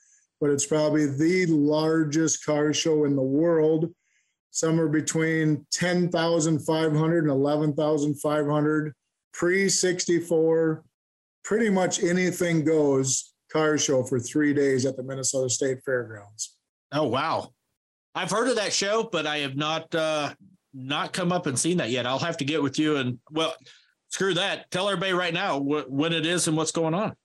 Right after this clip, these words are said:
Speaker 1: Well, and that's, uh, the third week. It's always the third weekend in June. And this week, this year,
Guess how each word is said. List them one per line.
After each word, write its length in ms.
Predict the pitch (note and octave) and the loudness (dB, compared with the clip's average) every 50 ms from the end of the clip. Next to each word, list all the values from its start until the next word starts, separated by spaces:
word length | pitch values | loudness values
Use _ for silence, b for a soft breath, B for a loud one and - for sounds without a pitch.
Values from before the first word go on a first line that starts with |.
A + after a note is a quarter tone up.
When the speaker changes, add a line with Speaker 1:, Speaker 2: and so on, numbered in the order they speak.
| _ _ _ _ _ _ _ _ - | _ _ _ _ _ _ _ _ 0
Speaker 1:
Well, 380 | D#3+ D#3 D#3 D#3+ E3 E3 D#3 D3+ | 2 2 2 4 2 2 2 2
and 120 | D3+ D3+ | 2 2
that's, 440 | D#3 D#3+ E3 E3+ E3 D#3+ - - - | 2 2 2 0 -2 -2 -2 0 2
uh, 260 | F3+ E3+ E3+ E3 D#3+ | 2 2 4 2 2
the 140 | D3 D#3 C#3+ | 2 0 -2
third 400 | D3 - F#3+ G3 G3+ G3+ F#3+ G3 | -2 -2 0 2 2 2 4 4
week. 240 | G3 G3 G3+ F3 G3+ | 4 4 2 2 0
It's 200 | F3 D#3 - F3+ | -2 0 0 0
always 460 | F3 G3 A3+ A3+ A3+ A3 G#3 F3+ E3+ | 0 2 2 4 4 4 2 2 2
the 100 | F#3+ F3 | 0 -2
third 320 | - - G#3 G#3 G3+ F#3+ | 0 0 2 2 4 4
weekend 440 | G3 G3+ G#3 G#3 G#3 G#3 G3 F#3 F3+ | 4 2 2 2 0 0 0 0 2
in 120 | E3+ E3 | 2 2
June. 380 | C#3+ C#3 E3+ F3+ F#3+ G3 G3 F#3+ | 2 2 2 2 4 2 2 2
And 160 | E3+ D3 D3 | 2 2 2
this 260 | E3 F3+ F3+ - - | 2 2 2 0 0
week, 340 | F3+ F#3 F#3 F#3+ G3 G#3+ F3 | 2 2 4 4 4 2 2
this 260 | F3 G3 G#3+ G3+ - | 2 2 2 2 2
year, 340 | G#3+ G#3+ G#3+ A3 A3+ A3+ A3 | 2 2 2 2 2 0 -2